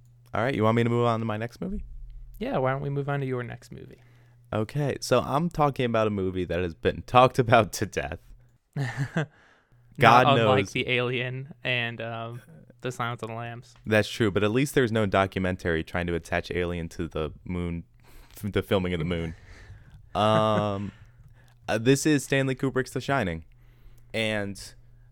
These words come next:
Speaker 1: obviously it's a movie that's been, that's very popular. I feel like it's one of the first movies people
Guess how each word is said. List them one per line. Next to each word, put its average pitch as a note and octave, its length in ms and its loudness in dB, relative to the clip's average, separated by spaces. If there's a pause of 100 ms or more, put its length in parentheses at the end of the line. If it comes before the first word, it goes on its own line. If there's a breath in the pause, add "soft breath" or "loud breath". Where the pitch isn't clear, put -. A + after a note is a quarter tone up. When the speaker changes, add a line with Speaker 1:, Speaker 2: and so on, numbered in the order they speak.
(120)
Speaker 1:
obviously A#2 520 2
it's A2 120 -2
a A2 60 -2
movie G2 320 -2
that's F#2+ 220 -6
been, F2+ 320 -6 (400)
that's F2 260 -8
very A#2 280 2
popular. F2 640 -2 (380 soft breath)
I - 160 -4
feel C3 220 0
like A2+ 120 2
it's - 140 -8
one A2 140 -4
of G#2 80 -4
the G2 80 0
first - 360 -2
movies G2 360 -2
people E2 320 -10